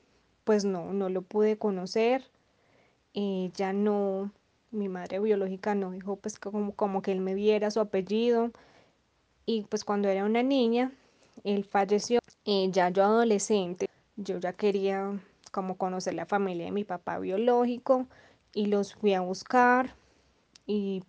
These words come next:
pues, no, gracias a Dios, em, es una familia maravillosa. Tengo una, una abuela, unos tíos, unas tías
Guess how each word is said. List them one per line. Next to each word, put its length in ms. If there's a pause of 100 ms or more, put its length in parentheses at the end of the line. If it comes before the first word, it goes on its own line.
pues, 180
no, 340 (260)
gracias 520
a 140
Dios, 440 (560)
em, 480 (440)
es 180
una 180
familia 600
maravillosa. 1120 (520)
Tengo 240
una, 440 (400)
una 220
abuela, 560
unos 340
tíos, 380
unas 340
tías 600